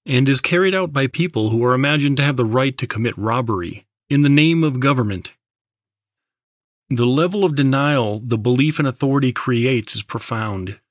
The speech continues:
When advocating political violence, people accept no responsibility for the results. Those who apply for government benefits, for example, are asking to receive loot forcibly stolen from their neighbors via taxation.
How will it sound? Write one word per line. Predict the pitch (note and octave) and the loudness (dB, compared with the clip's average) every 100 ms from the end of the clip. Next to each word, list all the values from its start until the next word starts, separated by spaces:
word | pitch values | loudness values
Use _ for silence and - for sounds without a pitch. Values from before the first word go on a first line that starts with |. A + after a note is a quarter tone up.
| _ _ _ _ _ _ _ _ | _ _ _ _ _ _ _ _
When | C3+ C3+ C#3+ | 2 4 4
advocating | E3 F#3 F3+ F#3 F#3 F#3 | 0 -2 -2 0 2 0
political | D#3 C3 B2 D3 C#3+ C3 | 0 0 2 0 0 0
violence, | B2 C3 A#2+ G2+ A2+ - _ _ _ _ _ | 0 0 -2 -4 -10 -12 _ _ _ _ _
people | - E3 F3 D3+ | -2 0 0 -2
accept | - D3 - - | -2 -4 -4 -4
no | C3 C#3 E3+ | 0 2 2
responsibility | E3 - D3 C#3+ C3+ B2 C3 A2+ | 0 -2 -2 0 2 2 2 0
for | - | -4
the | G2+ | -6
results. | G2+ G#2 A2 F#2+ - - _ _ _ _ _ _ _ C3+ | -4 -4 -4 -6 -8 -14 _ _ _ _ _ _ _ -4
Those | A2 B2+ F3 F3 | 0 2 2 2
who | G3 | 0
apply | D#3 - D#3+ E3 | 0 -2 -2 0
for | C3+ | 0
government | A2 C3 D3 B2+ A2 | 2 2 2 2 2
benefits, | A2+ C#3 - F#2+ - - | 2 0 -2 -8 -8 -16
for | - - C3+ D#3+ | -18 -6 0 2
example, | D3+ B2+ C#3+ B2+ G2 F#2 - - | 2 2 0 0 -4 -8 -8 -2
are | C#3 B2+ - | 0 0 -2
asking | D3 F3+ - F#3 | -6 -6 -4 -2
to | E3+ | 0
receive | D#3 C#3+ D3+ C3+ | 0 0 2 0
loot | A#2+ C3 B2+ - | 2 2 2 0
forcibly | - C3+ D3 D3 C3 | -2 -2 0 -2 -2
stolen | A#2 - C3+ C3+ G#2 | -2 -2 -2 -2 -4
from | - A2+ | -2 -2
their | G#2 | 0
neighbors | G#2+ B2+ G#2+ G2+ A2 | 0 0 0 -4 -6
via | A#2 C3 B2+ | -2 0 0
taxation. | - B2+ A#2 - C3 - G2 - | 0 -6 -4 -2 -2 -2 -6 -12